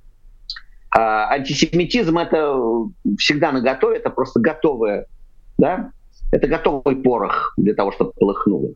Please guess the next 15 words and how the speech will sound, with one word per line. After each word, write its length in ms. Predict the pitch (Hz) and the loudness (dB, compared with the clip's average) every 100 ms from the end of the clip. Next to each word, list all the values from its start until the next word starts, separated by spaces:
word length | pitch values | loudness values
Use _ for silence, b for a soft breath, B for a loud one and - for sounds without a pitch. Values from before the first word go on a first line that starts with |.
| - - B B | -14 -20 B B
Но 120 | 117 | 2
мы, 100 | 143 | 2
э, 580 | 202 - 120 120 131 127 104 | 0 0 2 2 2 0 0
повторяю, 640 | 139 - 175 170 123 95 | -4 2 2 2 0 0
главное 640 | 92 147 180 165 151 120 90 | 2 0 0 0 0 -2 -4
поскорее 460 | 135 127 143 190 165 | -4 -2 -2 -2 -2
понять 360 | - 147 131 - | -2 0 0 0
человечеству, 760 | 120 131 143 - 95 - 202 - - - - - | 0 2 0 -4 -8 -2 -4 -4 -18 -20 -18 -2
что 160 | - | 0
речь 180 | 156 156 | 0 0
идёт 320 | 123 160 156 | 0 0 0
не 120 | 143 | 0
о 300 | 135 127 120 - | 0 0 -4 -6
статусе 480 | - - 233 156 143 | -2 0 0 0 0
Иерусалима, 960 | 135 135 135 127 139 190 156 139 131 | 2 0 0 0 2 0 2 0 -2